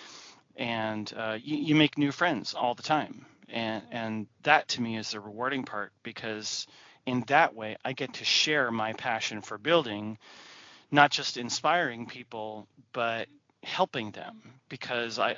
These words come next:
I understand that some people get intimidated by these techniques when really I'm just a guy,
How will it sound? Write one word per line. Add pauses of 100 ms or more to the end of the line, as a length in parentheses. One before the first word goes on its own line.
I
understand
that
some
people
get
intimidated
by
these
techniques (440)
when
really
I'm
just
a
guy,